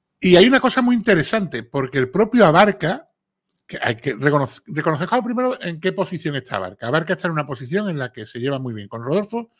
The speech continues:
y también se lleva muy bien con Silvia, ¿eh? O sea, quiero decir, se lleva muy bien con ambos, ha visitado a Daniel Sancho montones de veces en prisión, es el único periodista que tiene aceptado que pueda entrar en prisión, tiene muy buena relación con el cónsul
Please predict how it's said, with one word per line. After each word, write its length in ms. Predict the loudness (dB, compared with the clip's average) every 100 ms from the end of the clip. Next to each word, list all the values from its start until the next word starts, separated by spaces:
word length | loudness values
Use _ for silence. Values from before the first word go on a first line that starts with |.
| _ _ _ -4
y 80 | -2
también 200 | -2 0
se 60 |
lleva 120 | 2 2
muy 120 | 0
bien 140 | -2
con 100 | -4
Silvia, 340 | -2 0 0 -2
¿eh? 100 | -4
O 40 | -14
sea, 100 | -4
quiero 180 | 0 0
decir, 200 | -2 -14 _ -20 -20 _
se 140 | 0 4
lleva 120 | 6
muy 140 | 6
bien 100 | 4
con 140 | 2 2
ambos, 480 | 2 2 0 -2 0
ha 160 | 0
visitado 640 | 2 -2 -6 -2 0 2 2
a 60 |
Daniel 320 | 2 0 -2 -4
Sancho 500 | -6 -6 -6 -10 -12 _ _ _
montones 760 | -2 0 0 2 4 6 4
de 80 | 0
veces 440 | 0 -2 -6 -8 -8
en 200 | -10 -10
prisión, 880 | -12 -12 -4 0 2 2 0 -4 -12 -20 -20 _
es 240 | -6 -2 0
el 100 | 2
único 320 | 2 2 0
periodista 460 | 2 0 -2 -4 -8
que 80 |
tiene 640 | -6 -6 -6 -6 -6 -8 -12 -12
aceptado 560 | -10 -10 -2 -2 0
que 100 | -4
pueda 240 | -4 -4 -4
entrar 220 | -6 -8
en 100 | -8
prisión, 380 | -6 0 0 -2 -6 4
tiene 300 | 6 6 4
muy 140 | 2
buena 280 | 4 4 2
relación 440 | 0 -2 -2 -6
con 120 | -4
el 140 | -6 -2
cónsul 460 | 0 0 -2 -8